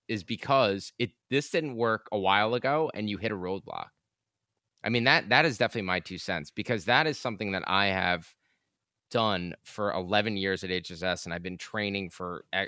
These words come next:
I don't know how many years. Um, but I feel like when you build out your toolbox and you have,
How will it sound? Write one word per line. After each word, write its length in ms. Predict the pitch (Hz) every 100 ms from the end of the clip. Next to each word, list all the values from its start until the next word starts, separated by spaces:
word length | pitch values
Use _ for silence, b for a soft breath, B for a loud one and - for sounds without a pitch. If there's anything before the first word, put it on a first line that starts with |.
| -
I 140 | 90
don't 100 | 95
know 100 | 90
how 160 | 80 98
many 320 | 92 90 85 _
years. 580 | 87 90 87 85 85 - _ -
Um, 400 | 95 90 87 87 _ _ _ _ _ _ _ -
but 100 | 104
I 40 |
feel 260 | 101 139 139
like 220 | 127 -
when 100 | 101
you 120 | 95
build 440 | 90 101 104 120 -
out 280 | 98 98 -
your 120 | 92
toolbox 640 | - 95 90 87 87 -
and 80 | 85
you 60 | 87
have, 260 | 92 85